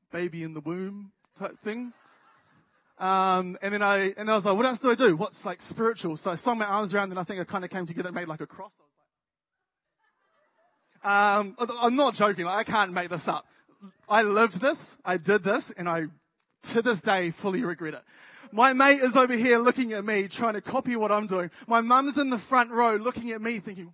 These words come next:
"What are you doing?" She felt both completely confused and sorry for me at the same time. She was probably as red as I was.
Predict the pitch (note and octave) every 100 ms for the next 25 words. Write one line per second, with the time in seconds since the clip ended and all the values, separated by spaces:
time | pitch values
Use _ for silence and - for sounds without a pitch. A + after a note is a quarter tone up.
0 | - - F3+ F#3 F3 F3 F3+ D3 F#3+ _
1 | - - - - A#3+ G#3+ C4 A#3+ G3+ A3+
2 | A3 G#3 - _ _ _ _ _ _ _
3 | _ _ A3+ F3+ B3 C4+ B3 G#3+ F#3+ -
4 | A3+ B3 A3+ F#3+ - _ A3 A3 A#3+ -
5 | A3 A3 - G#3 F#3+ F3+ F3 G#3+ F#3+ F#3+
6 | F#3+ F#3+ E3 G3 F#3 B3+ D4+ C#4 B3+ A#3+
7 | G#3+ F3+ G3+ A3 G3 G3 G#3+ G3+ D#3 G3+
8 | B3